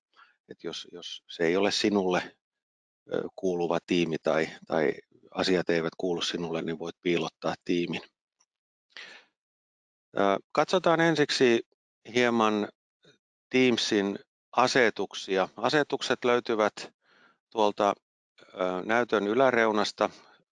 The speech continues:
oman nimikirjain painikkeen takaa. Voit muuttaa kuvasi sinne,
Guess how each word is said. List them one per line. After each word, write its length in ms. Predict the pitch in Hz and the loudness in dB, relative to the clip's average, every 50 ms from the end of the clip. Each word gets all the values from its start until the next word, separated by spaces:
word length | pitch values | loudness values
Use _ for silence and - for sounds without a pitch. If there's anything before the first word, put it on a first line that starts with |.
| _ _ _ _ _ _ _ _ _ _ _ _ _ _ _ | _ _ _ _ _ _ _ _ _ _ _ _ _ _ _
oman 400 | - 104 107 113 107 101 98 98 - - | -2 -2 0 2 0 0 0 -2 -6 -4
nimikirjain 880 | 104 113 120 123 127 113 - - 113 107 104 104 101 98 101 92 95 - - | -2 0 2 2 2 0 2 0 2 4 4 4 4 4 2 0 -2 -10 -4
painikkeen 600 | _ 101 101 101 101 95 - _ - 101 95 95 - | _ 0 0 2 0 -2 -4 _ 0 0 0 2 0
takaa. 480 | - 123 127 - - 123 110 104 92 - _ _ _ _ _ _ _ _ _ _ _ _ _ _ _ _ _ - - _ _ _ - - - - - - _ _ _ _ _ _ _ _ _ _ _ _ _ 127 110 | 0 -2 -2 0 2 4 4 4 2 0 _ _ _ _ _ _ _ _ _ _ _ _ _ _ _ _ _ -20 -20 _ _ _ -20 -20 -20 -20 -20 -20 _ _ _ _ _ _ _ _ _ _ _ _ _ -4 0
Voit 260 | 117 120 117 117 - - - - | 2 4 4 2 0 -4 -12 -14
muuttaa 560 | 120 110 123 135 139 135 - _ - 107 101 - - | -8 -2 2 2 2 2 2 _ 2 2 2 0 -2
kuvasi 480 | - 131 143 143 135 131 - - 120 | -6 -2 2 2 4 4 4 2 2
sinne, 380 | - - 113 107 107 104 101 | 2 2 0 0 0 0 -2